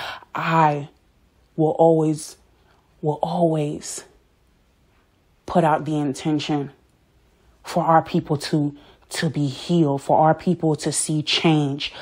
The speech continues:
to create change, to create positivity in the neighborhoods, to create love.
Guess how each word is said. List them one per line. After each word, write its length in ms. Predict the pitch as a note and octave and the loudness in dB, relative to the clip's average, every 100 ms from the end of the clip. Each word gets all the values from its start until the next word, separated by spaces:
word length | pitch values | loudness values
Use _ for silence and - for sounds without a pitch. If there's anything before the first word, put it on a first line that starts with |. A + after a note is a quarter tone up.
| - | -14
to 220 | - - C#3+ | -10 -8 -6
create 520 | - E3 C#3+ D#3 - | 0 0 2 0 -2
change, 680 | - D#3+ C#3 C#3 C#3 - - _ _ _ _ _ _ _ _ _ _ _ _ | 0 0 0 -2 -6 -10 -12 _ _ _ _ _ _ _ _ _ _ _ _
to 140 | - G3 | -4 -4
create 580 | - F#3 D#3 D3+ - - _ _ - | 0 4 6 6 2 -8 _ _ 2
positivity 960 | F#3 D#3+ D#3 - E3+ D3 C#3+ C#3+ C3+ - | 6 6 4 2 2 4 0 -4 -4 -4
in 100 | D#3 | -2
the 80 | D3+ | 0
neighborhoods, 720 | C#3+ D3 C#3+ C#3 C3+ C#3 - - _ _ _ _ _ _ _ _ _ _ _ _ - _ _ | 0 -2 -2 -4 -6 -6 -16 -18 _ _ _ _ _ _ _ _ _ _ _ _ -20 _ _
to 140 | - | -2
create 380 | F#3 F3+ - - | 2 4 4 2
love. 460 | D3 C#3 C#3 - | 2 2 2 -4